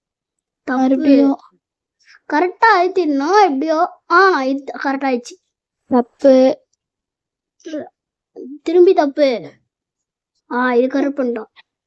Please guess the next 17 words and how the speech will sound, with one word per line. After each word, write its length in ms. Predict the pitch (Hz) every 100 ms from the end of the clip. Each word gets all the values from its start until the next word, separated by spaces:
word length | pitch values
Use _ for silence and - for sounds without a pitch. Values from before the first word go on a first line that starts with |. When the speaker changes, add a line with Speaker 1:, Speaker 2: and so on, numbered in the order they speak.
| _ _
Speaker 2:
இன்னும் 360 | - 269 285 277
ஒண்ணே 80 | 285
ஒண்ணு. 440 | 302 277 277 381 - _ _ _
Speaker 1:
ஆ, 180 | 277 262 -
இது 160 | 262
Speaker 2:
ஆ, 280 | 269 247 240
Speaker 1:
கரெக்ட் 100 | 233
பண்ணிட்டோம். 200 | 214 - _ -
Speaker 2:
போட்டாச்சு. 640 | 277 262 254 240 - - _ _ 339
Speaker 1:
இ-, 380 | 233 226 226 - _
இ-, 260 | 240 226 233
ஆ, 280 | 233 220 -
ஓகே, 300 | 233 240 226 -
கரெக்ட். 440 | 220 - _ 285 _ _ _
ஓகே, 600 | 240 240 - 226 262 -
இது 200 | 254 226
ஓகே. 140 | 240